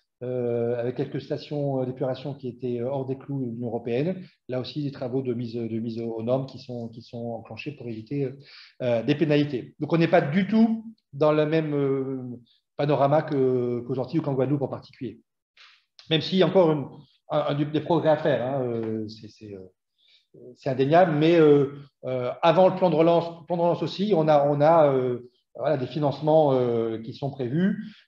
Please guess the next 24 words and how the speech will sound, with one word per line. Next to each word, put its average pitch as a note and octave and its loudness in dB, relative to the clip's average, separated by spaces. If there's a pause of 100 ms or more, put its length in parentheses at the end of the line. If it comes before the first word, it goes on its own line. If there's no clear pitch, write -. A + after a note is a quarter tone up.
(120)
Euh, C#3 -2
c'est E3+ -4
plus G#3+ 2
un, D#3 4
un F3+ -6
sujet D#3 0
de, C#3+ 4
d'ingénierie F3 0
et F3+ -2
de F3 -8
suivi F3 -4
de F3+ -8
projet D#3+ -2 (340)
par D#3 4
E D#3 0
P E3 0
C - 0
I F#3+ 2
qu'un D#3 0
sujet D3+ 0
de D#3+ -8
financement C#3+ -4
en - -4
réalité. A2+ -8